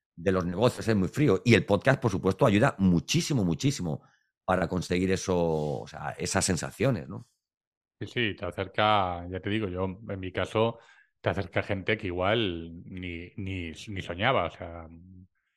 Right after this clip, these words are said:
Speaker 2: yo tengo la suerte que en dos o tres semanas voy a tener de, de entrevistado también a Marcelo Gio. Marcelo Gio
Speaker 1: Qué
Speaker 2: es
Speaker 1: bueno,
Speaker 2: un,
Speaker 1: qué bueno. Sí, sí,
Speaker 2: claro,
Speaker 1: sí, sí.
Speaker 2: eso es una autoridad en, en branding. Es un, hace diez años yo leía sus libros.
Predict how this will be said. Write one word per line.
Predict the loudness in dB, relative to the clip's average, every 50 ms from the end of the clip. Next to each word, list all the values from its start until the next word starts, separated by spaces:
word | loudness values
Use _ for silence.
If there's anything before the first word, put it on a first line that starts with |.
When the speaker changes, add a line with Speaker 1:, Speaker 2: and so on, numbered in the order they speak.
| _ _ _ _ _
Speaker 2:
yo | -12 -12 -8
tengo | -8 -8 -6 -4 -2 -2 -2 -2 -2
la | -2 -4 -6
suerte | -4 -6 -8 -8 -6 -6 -6 -6
que | -4 -6
en | -8 -8 -12 -18 -20 -20 -20 -20 -20 _ _ _ _ _ _ _
dos | -2 -2 -2 -2
o | -4
tres | -6 -6 -8 -6
semanas | -6 -2 0 0 2 2 2 0 0 0
voy | 0 0
a | 0 0
tener | -2 -4 -4 -2 -2 -2 -4
de, | -4 -6 -6 -8 -10 -10 -12 -12
de | -14 -14 -10 -10 -8 -8 -8 -8
entrevistado | -8 -6 -6 -6 -6 -6 -6 -4 -4 -2
también | -2 -4 -2 -2 -2 -2 -2
a | -4
Marcelo | -4 -6 -6 -6 -6 -8 -6
Gio. | -4 -4 -4 -4 -6 -8 _ _ _ _ _ _ _ _ _ _ _ _ _ _ _ -16
Marcelo | -16 -12 -8 -6 -4 -4
Gio | -4 -2 -2 0 4 4
Speaker 1:
Qué | 4
Speaker 2:
es | 4
Speaker 1:
bueno, | 4 2 2
Speaker 2:
un, | 0
Speaker 1:
qué | 0 0
bueno. | 0 0 0 0 -4
Sí, | -4 -2 -2 -2
sí, | 2 4
Speaker 2:
claro, | 4 6 6 4
Speaker 1:
sí, | 4 2 -4
sí. | -8 -8
Speaker 2:
eso | -6 -4 -4 -4 -2
es | -4 -8 -8 -6 -6
una | -4 -2 0
autoridad | -2 -2 -4 -8 _ -6 -6 -6 -2 0 2 2 2 2 2 0
en, | -2 -6 -4 -4
en | -4 -2 -2 0
branding. | 2 2 2 2 2 -2 -4 -4 -4 -8 -12 -16 _ _ _ _ _ _
Es | -6 -2 -2 -2 -2 -4 -8 -12
un, | -10 -10 -8 -10 -10 -12 -14 -16 -10
hace | -10 -6 -2 -2 0
diez | 0 0 0 2
años | 0 0 2 2 2
yo | 2 2
leía | 2 2 2 2
sus | 0 0 -2
libros. | -2 -2 -2 -2 -6 -10 -20 -20